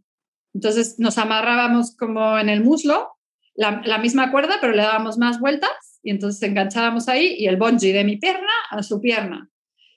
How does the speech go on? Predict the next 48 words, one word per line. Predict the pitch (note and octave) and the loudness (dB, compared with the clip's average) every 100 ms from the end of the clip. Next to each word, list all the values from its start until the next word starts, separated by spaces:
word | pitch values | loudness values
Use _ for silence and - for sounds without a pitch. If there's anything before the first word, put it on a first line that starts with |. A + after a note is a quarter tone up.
| _ _ | _ _
Y | A#3+ | -2
ahí | A3+ B3+ | 0 0
bastante | C#4+ C4 A#3+ A3+ | 0 0 0 0
mejor, | F#3+ G#3 G3 - | -2 -2 -2 -4
porque | F#3+ F#3+ F#3 | -6 0 2
ya | G3 | 2
podías, | G3+ G3 G3 G3+ G3 F#3+ - | 0 2 4 4 0 -2 -8
pod-, | G#3 G3+ G#3 | -4 -4 -4
o | |
sea, | G#3 F#3+ | -2 -2
tu | F#3+ F#3 | -2 -4
brazo | G3 G#3+ G#3+ | 0 -2 0
no | G3+ | -4
tocaba, | G3 F#3 C4+ C#4+ C#4 | -4 -2 -2 0 -2
podías | C4 G#3 G3 | 0 -2 -2
patear, | - F#3 B3+ C#4 C#4+ D4+ _ _ _ - | -6 -4 -2 0 -2 -4 _ _ _ 2
pero | A#3 | 4
muchas | A#3+ D#4 F4+ | 6 4 2
veces | F4+ F#4+ G#4 | -2 -2 0
la | C4+ | 0
cuerda | B3+ C4 C4+ | 0 0 0
que | C4+ | 0
usábamos, | D4+ D4+ D#4 - | 0 0 -2 -6
pues, | - | -2
era | A#3+ | 0
muy | A#3+ G#3+ | 2 2
larga, | G#3 F#3+ A#3+ | 2 2 0
entonces | D#4+ G#3+ G#3 G#3 | -2 -2 -4 -4
se | G#3 | 0
iba | A3 G#3+ | 0 2
mucho. | G#3 A3+ A3+ F#3 - _ _ _ - | 0 -2 -6 -10 -10 _ _ _ -6
El | B3+ | -4
chiste | C4 C#4+ D4+ | -4 -4 -2
era | B3+ | -2
probar, | G#3 F#3 F#3+ F#3 - | -2 0 0 -4 -10
y | - | -10
probamos | F3+ G#3 A3 A3+ - | -2 0 0 -2 -6
cuerdas | A3 G#3+ G#3+ G#3 | -2 0 0 -2
más | G#3+ G3+ - | -2 -4 -2
cortas | C#4+ C#4+ C4 B3+ C4 | -2 -2 -2 -4 -4
para | G3+ | -6
que | F#3+ | -2
ya | G3 | -2
fuera | F#3+ G3 | -2 -4
más | F#3+ F#3+ | -4 -8
pegada | - F#3 F3+ | -8 -6 -6
a | F#3 | -2
mí. | A#3+ B3+ | -2 -2